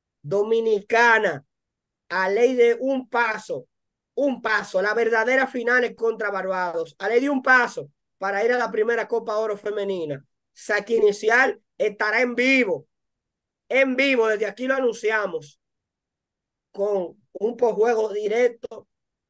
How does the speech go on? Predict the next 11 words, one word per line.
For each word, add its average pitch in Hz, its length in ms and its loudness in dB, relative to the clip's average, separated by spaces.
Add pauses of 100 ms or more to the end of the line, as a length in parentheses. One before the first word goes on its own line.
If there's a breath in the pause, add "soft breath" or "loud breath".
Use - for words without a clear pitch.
(180)
una 208 240 -4
transmisión 208 600 -4
directa 202 540 -2 (300 loud breath)
de 170 160 -4
cuando 180 240 0
las 170 100 -2
chicas 196 280 -4
clasifiquen, 190 840 -6
haremos 175 420 -2
un 196 120 -2
prejuego, 190 760 -4